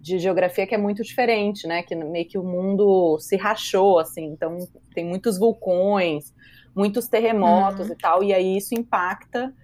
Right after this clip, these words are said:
Speaker 1: é, em tudo, né? Na política, acho que ela não aprofunda muito a economia, pelo menos no primeiro livro, assim, ela dá algumas pinceladas, mas essa questão geográfica, e aí por que que é importante essas pessoas que, né, que são os orogênios, que têm poderes especiais, assim,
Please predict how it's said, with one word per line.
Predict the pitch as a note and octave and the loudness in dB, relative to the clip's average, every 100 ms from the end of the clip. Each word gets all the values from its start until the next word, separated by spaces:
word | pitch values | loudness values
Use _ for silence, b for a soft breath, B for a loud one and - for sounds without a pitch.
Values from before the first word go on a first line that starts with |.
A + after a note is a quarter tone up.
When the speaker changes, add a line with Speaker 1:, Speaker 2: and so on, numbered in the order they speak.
| b b _ | b b _
Speaker 1:
é, | - F3+ F3+ E3+ | 0 4 6 4
em | F3+ G#3+ | 0 0
tudo, | C4 A3+ D#3+ D3+ | 2 2 0 -2
né? | D#3 | -4
Na | E3+ | -6
política, | E3+ F#3+ G3 - | -4 -4 -4 -4
acho | A3+ | -8
que | - | -4
ela | A#3+ | -4
não | D#4+ | -4
aprofunda | D4+ C4+ - A#3 A3+ | -4 -6 -4 -2 0
muito | G3+ G3+ | -2 -4
a | |
economia, | G#3+ F#3 F3+ E3+ | -6 -6 -4 -2
pelo | E3+ E3 | -2 -2
menos | E3 D#3+ | -4 -8
no | F3 | -10
primeiro | E3 E3 D#3 | -8 -8 -6
livro, | D3 D#3+ D#3+ | -2 -2 -2
assim, | D3 - E3 | -6 -6 -6
ela | D3 | -6
dá | C#3+ D3+ | -2 0
algumas | D#3 D#3 D3+ | 0 -2 -8
pinceladas, | - D#3+ - D3 D3 E3+ G3+ - _ _ b b - | -10 -8 -4 -2 -2 -4 -8 -14 _ _ b b -2
mas | D#3+ D#3 | 0 2
essa | E3 F#3+ | 2 0
questão | F#3 F3+ F3+ F3 | 0 0 -2 -2
geográfica, | E3+ F#3 D#3+ D#3+ E3+ G3 - - E3 | 4 4 6 4 4 2 -2 0 2
e | D#3+ | 4
aí | D#3+ D#3+ | 4 2
por | - E3+ | 0 -4
que | F#3+ | 0
que | G3+ | 0
é | |
importante | F#3+ G3 F3+ - E3+ E3 - - D3 | 2 4 2 4 2 0 -4 -4 -2
essas | - - - | -2 -4 -8
pessoas | E3+ E3 D#3+ D#3+ | -6 -4 -4 -4
que, | - D#3 D3 C#3 D3 | -6 -6 -6 -8 -12
né, | D#3+ | -14
que | D#3 - | -14 -14
são | D3+ | -14
os | D3 | -6
orogênios, | D#3 D3+ D3 D3+ D3 | -2 -2 -2 -4 -6
que | E3 | -8
têm | - D#3 D3 b b b b - | -6 -6 -8 b b b b -2
poderes | E3 D#3 D3+ | 2 2 2
especiais, | D3+ - D#3+ D#3+ D3+ D3 C#3+ | -4 -6 -6 -4 -2 -2 -2
assim, | D3+ - F3 | -6 -8 -10